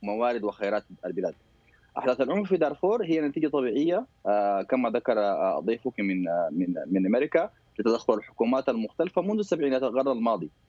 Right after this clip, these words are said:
ودعم، آه، المجموعات المحلية بالسلاح. إلا أن نظام الجبهة الإسلامية لعب دور كبير جدًا من خلال تغنينه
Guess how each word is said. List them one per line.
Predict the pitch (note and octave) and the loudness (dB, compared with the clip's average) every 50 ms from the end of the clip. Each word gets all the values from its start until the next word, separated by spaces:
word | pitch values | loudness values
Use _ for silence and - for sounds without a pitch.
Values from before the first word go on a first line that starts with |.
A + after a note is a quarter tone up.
| _ _ _ _ _ _ _ - | _ _ _ _ _ _ _ -4
ودعم، | G2+ G#2+ A#2+ A#2+ A#2+ A#2+ C3 D#3 E3 E3+ E3+ E3 E3 D#3+ C#3 - | 0 2 2 2 2 2 2 0 0 0 -2 -2 -2 -4 -4 -2
آه، | C3+ A#2+ A#2 | -2 -2 0
المجموعات | A2+ A2+ A#2 A#2 A#2 A#2+ A#2+ A#2+ C3 C#3+ D3 C#3+ C#3 | 0 0 -2 -2 -2 -2 0 0 2 0 0 0 -2
المحلية | B2+ A#2 A2+ - - B2 A#2 A#2+ C3 C3 B2 A#2+ - - | -2 -2 -2 -4 -4 -2 -2 0 0 2 0 0 0 -2
بالسلاح. | G#2 A2 G#2+ - - G#2 G2 - - - - _ _ _ _ _ _ _ _ - | -2 -4 -4 -2 -4 -2 -2 -4 -6 -10 -20 _ _ _ _ _ _ _ _ -2
إلا | D3 D#3 E3+ D#3+ E3+ | 0 2 2 2 0
أن | E3+ | 0
نظام | F3 D#3+ D3+ B2 C3+ B2 B2 | 0 -2 0 0 0 0 0
الجبهة | A#2+ A#2+ C3 C#3+ D3 D#3 | 0 0 0 -2 0 0
الإسلامية | C3+ - C3+ - C3 A#2 A#2 B2 C3+ C#3 C#3+ C#3+ C#3+ C3+ - | -2 -2 -2 0 0 0 0 2 0 2 2 2 0 0 0
لعب | - A#2+ A#2+ C3+ D3 D3 C3+ A#2+ - - | 0 0 2 2 2 0 -2 -4 -8 -10
دور | G#2+ G#2+ A#2+ B2+ C3+ B2+ | -4 0 2 2 2 2
كبير | - - A2 A#2 B2+ B2+ | 0 0 0 0 0 0
جدًا | C3+ C3 C#3 D3 E3 | -2 -2 0 0 0
من | E3 E3 D#3 D3 | 2 2 0 0
خلال | - - B2+ A#2+ A#2+ A#2+ - | 0 2 2 2 2 2 2
تغنينه | B2 A2 B2+ C#3+ D3 C#3+ C#3+ C#3+ C#3+ C#3+ | 0 2 2 2 2 2 2 0 0 -2